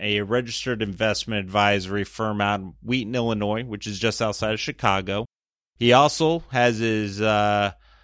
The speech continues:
law degree and a master's in taxation, and, uh,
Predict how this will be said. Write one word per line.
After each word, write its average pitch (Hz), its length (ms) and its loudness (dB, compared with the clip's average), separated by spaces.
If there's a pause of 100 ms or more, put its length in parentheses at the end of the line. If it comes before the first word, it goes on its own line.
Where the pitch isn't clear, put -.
(260)
law 110 240 6
degree 131 420 -2 (400)
and 123 240 2
a 117 40 0
master's 120 760 -2
in 117 220 -8
taxation, 107 1120 -2 (200)
and, 104 480 0
uh, 101 380 2